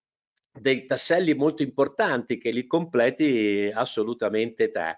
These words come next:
Allora, però parliamo di queste quattro stagioni, no, Tania? Perché sono importanti? Che cos'è che prendi cura e curi, eh,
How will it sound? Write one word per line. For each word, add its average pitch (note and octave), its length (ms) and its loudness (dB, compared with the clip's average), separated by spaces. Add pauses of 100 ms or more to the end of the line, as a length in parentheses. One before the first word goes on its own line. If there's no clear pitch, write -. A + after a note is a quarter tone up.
(300)
Allora, G3+ 300 2
però D4+ 240 0
parliamo G3+ 540 0
di C#3+ 120 -8
queste - 400 -2
quattro C3+ 440 -2
stagioni, F#2 760 -4
no, G#2 240 -4
Tania? G2 440 -2
Perché E4 320 -2
sono A#2 280 -4
importanti? A#2 840 -2
Che A3+ 140 -12
cos'è G3 380 -2
che B2+ 260 0 (960)
prendi F3+ 540 2
cura F3 520 4
e D3 160 0
curi, D#3 680 2
eh, - 80 -8